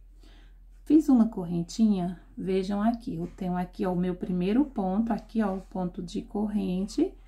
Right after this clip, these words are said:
então, eu vou vir aqui, ó, em cima desse meu primeiro ponto, aí eu vou prender com um ponto baixo.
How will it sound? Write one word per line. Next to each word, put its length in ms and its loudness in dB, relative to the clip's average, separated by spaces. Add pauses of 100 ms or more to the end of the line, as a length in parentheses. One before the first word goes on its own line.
(320)
então, 260 -2
eu 60 0
vou 200 0
vir 160 -2
aqui, 200 -6
ó, 60 -2
em 140 -2
cima 460 0
desse 360 2
meu 180 -2
primeiro 540 0
ponto, 800 -2 (800)
aí 140 -4
eu 60 -2
vou 220 -8
prender 880 0 (720)
com 160 2
um 320 2
ponto 420 -4
baixo. 600 -2